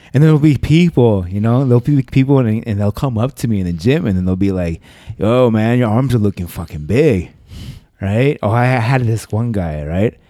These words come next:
I had this one guy at the gym. He comes up to me and he tells me, like, like, "Dude, man, your, your, your, your arms are looking pretty jacked." And it, in my head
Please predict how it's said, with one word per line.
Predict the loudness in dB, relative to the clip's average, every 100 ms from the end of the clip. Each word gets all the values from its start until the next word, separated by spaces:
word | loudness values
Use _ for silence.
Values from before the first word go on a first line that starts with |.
| _ _ _ _ -4
I |
had | -2
this | 0
one | 2 2
guy | 2 0
at |
the | 0
gym. | 0 0 -2
He | -4 -6
comes | -4 -2 -2
up | -4 -2
to | -2
me | -2 -2
and | -4
he |
tells | -6 -4 -4 -4
me, | -4 -4
like, | -6 -10 -16 _ _ _ _ _ -8
like, | -4
"Dude, | 2 4 4 2
man, | 0 0
your, | -2 -2
your, | 0 0
your, | -2 -6 -4 -2 0
your | -2
arms | -4 -2 0 0 0
are |
looking | -2 -4 -6
pretty | -8 -8
jacked." | -6 -4 -2 -4 -10 _ _ _ _ _ _ _
And | -6 -2
it, | -4 -2
in | -4 -2
my | -2 0
head | -2 -2 -2 0 -2 -6